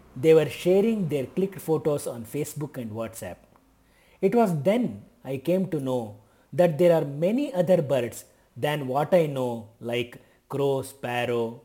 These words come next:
parrot and dove. I bought myself a good quality camera and joined their group.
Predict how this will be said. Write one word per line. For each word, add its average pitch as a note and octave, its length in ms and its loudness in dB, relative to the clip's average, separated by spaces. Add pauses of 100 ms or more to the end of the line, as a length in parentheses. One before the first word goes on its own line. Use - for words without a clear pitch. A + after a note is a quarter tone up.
parrot A#2 500 -4
and G#2+ 220 -14
dove. G2 280 -10 (1700)
I A3+ 80 4
bought C4+ 300 0
myself G3 360 -2
a D#3+ 100 -2
good F3 280 0
quality D#3 380 0
camera C3+ 640 -6 (220)
and A#2+ 240 -8
joined B2+ 380 -6
their B2 160 -4
group. A2 440 -12